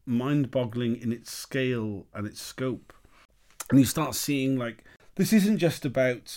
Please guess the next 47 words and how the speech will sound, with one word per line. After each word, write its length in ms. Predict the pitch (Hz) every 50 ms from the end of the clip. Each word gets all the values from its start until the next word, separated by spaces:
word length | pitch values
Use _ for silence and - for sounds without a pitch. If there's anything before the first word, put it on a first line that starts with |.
| - -
a, 220 | 135 131 - - 127
a 40 |
particular 420 | 104 - - - 139 123 - 127 131
small 240 | - - 143 131 120
part 160 | 107 127 120 101
of 40 | 120
the 40 | 113
police 300 | 113 120 117 113 110 -
that 100 | - 104
we're, 240 | 117 123 120 110 110 - - -
like, 180 | 127 117 - - - -
focusing 380 | - 127 113 120 107 117 127 113
on 80 | 107 107
protest. 440 | 123 123 117 - 107 90 85 -
This 320 | - 139 131 117 - - - -
is 420 | 139 147 143 147 147 135 120 - -
about 420 | - 107 107 139 120 117 160 - - _ -
the 160 | 113 113 120
political 800 | 110 - 131 135 139 123 107 - 131 127 127 123 120 120 120 - -
shape 420 | 107 - - - 151 131 113 107 -
of 100 | 110 104
the 60 | 113
country, 480 | 107 - 135 135 120 - - 87 78 95 110 -
right? 240 | - 117 117 123 131 - _ _ _ _ _ _ _ _ _ _ _ - - _ -
And 140 | 135 143 151
it's 200 | - 139 120 -
about, 420 | 151 123 165 170 175 160 - -
like, 200 | 139 131 120 113
the 80 | 127 127
way 200 | 123 135 135 131
in 120 | 131 127
which 340 | 127 127 123 - - - - -
th-, 140 | - - 135
the 100 | 120 110
society 440 | - 117 107 180 170 175 135 - 147
in 80 | 147
which 140 | 143 120 -
we 80 | 135 139
live 180 | 147 143 120
i-, 160 | 123 127 139 - -
is, 360 | 131 120 117 110 113 - - - - - - - - - - -
i-, 100 | 143 - -
is 240 | 151 135 117 117 -
influenced, 560 | - 165 165 160 165 156 139 135 135 - - -
more 200 | 190 190 202 170
than, 100 | 123 87
it's 140 | 139 131